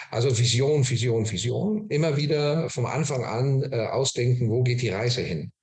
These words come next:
Und wa-, warum geht's eigentlich wirklich? Und was, was ist eigentlich die große, die große Herausforderung?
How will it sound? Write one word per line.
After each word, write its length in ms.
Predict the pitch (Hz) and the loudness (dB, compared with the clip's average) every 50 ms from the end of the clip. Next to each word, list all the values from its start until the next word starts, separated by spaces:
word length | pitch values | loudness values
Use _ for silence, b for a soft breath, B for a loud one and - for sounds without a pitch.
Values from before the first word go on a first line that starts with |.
| B B B B B B B B B B B B - | B B B B B B B B B B B B -2
Und 320 | 135 123 120 123 113 92 | 2 2 2 2 0 -2
wa-, 180 | 95 - 107 101 | -4 -4 -2 -2
warum 240 | 110 113 127 127 | 0 2 2 2
geht's 260 | 107 117 135 131 - - | 2 0 0 0 -2 -2
eigentlich 480 | - 107 127 127 110 98 98 92 - | -2 -2 -2 -2 -2 -2 -2 -4 -2
wirklich? 540 | 107 113 135 - - 92 73 78 - - - | -2 -2 -2 -2 -4 -6 -6 -6 -8 -8 -6
Und 320 | 110 113 107 101 107 98 | -4 -4 -4 -4 -6 -6
was, 240 | 90 101 120 123 117 | -4 -2 -2 0 0
was 160 | 110 120 117 | 0 0 0
ist 140 | 117 110 - | 0 -2 -2
eigentlich 400 | - 110 117 117 113 113 110 - | -2 -2 0 0 0 -2 -4 -4
die 160 | - 101 98 | -4 -6 -4
große, 520 | - 104 107 117 120 117 107 101 98 95 95 87 | -2 0 0 0 0 0 0 0 0 0 -2 -2
die 80 | 95 90 | -4 -6
große 640 | 85 90 104 107 104 - 110 95 92 90 87 90 | -4 -2 -2 -2 -2 -2 -2 -2 -2 -2 -2 -4
Herausforderung? 1040 | 85 95 95 101 113 151 - - - 147 156 156 151 139 131 139 139 143 151 147 147 | -4 -4 -4 -2 -2 -2 -2 -2 -2 0 0 0 2 0 0 2 0 0 0 -2 -4